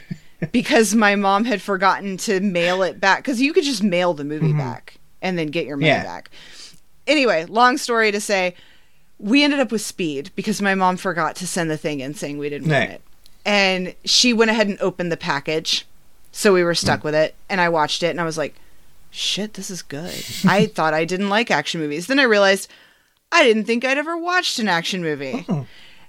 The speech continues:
Speaker 2: And Speed opened up a whole new world for me, but I didn't go back and watch other things. Like, I, I
Speaker 1: Yeah.
Speaker 2: eventually saw Lethal Weapon, and I saw Die Hard,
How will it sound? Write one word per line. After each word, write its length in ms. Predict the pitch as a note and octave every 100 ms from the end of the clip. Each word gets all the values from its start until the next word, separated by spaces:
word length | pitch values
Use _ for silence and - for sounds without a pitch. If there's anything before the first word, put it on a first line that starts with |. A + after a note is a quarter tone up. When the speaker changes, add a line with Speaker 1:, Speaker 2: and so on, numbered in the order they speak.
| - -
Speaker 2:
And 200 | B3 A3
Speed 440 | - - D#4 D4+
opened 380 | B3+ B3 E4+ A#3
up 200 | G#3+ A3
a 80 | G#3+
whole 260 | C4 C4
new 180 | B3+ C4
world 300 | A3+ G#3 G3
for 160 | - E3+
me, 280 | C#3+ B2+ C3+
but 180 | G#3+ B3
I 120 | B3+
didn't 320 | B3 C#4+ C#4
go 160 | A#3+ A3+
back 320 | G#3 F#3+ G#3+
and 200 | G#3 F3
watch 520 | F3 G#3+ F4 - - -
other 240 | F#3 D#3+
things. 400 | E3 E3 C#3+ F#3+
Like, 160 | G3+ F#3+
I, 340 | G3+ G3+ G3 -
I 120 | A#3+
Speaker 1:
Yeah. 100 | C#4+
Speaker 2:
eventually 420 | A3+ G#3+ - G#3+ G3 -
saw 460 | - - G3 F#3 F#3
Lethal 420 | F#3 F3+ G3+ F#3
Weapon, 500 | D#3+ D3+ E3 D#3+ D#3
and 120 | D#3+
I 100 | E3
saw 260 | E3+ F#3 F3
Die 280 | E3+ D3 D3
Hard, 340 | D#3 D#3 D3+